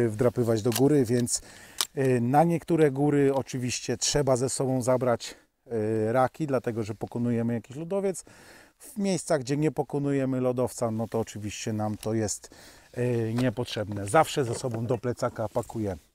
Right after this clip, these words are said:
latarkę. To jest po prostu takie wyposażenie, które zawsze ze sobą mam. Oczywiście drugim takim elementem jest apteczka, w której znajdują się różnego rodzaju bandaże,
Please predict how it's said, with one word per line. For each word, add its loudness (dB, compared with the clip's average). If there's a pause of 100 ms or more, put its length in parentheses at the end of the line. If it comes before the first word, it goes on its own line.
(140)
latarkę. 2 (500)
To 2
jest 0
po 2
prostu 0
takie -2
wyposażenie, -4
które -2
zawsze 2
ze -6
sobą -4
mam. 0 (400)
Oczywiście -2
drugim 2
takim -2 (300)
elementem 0
jest 0
apteczka, -2
w -6
której -2
znajdują -2
się -6
różnego -2
rodzaju 2
bandaże, 4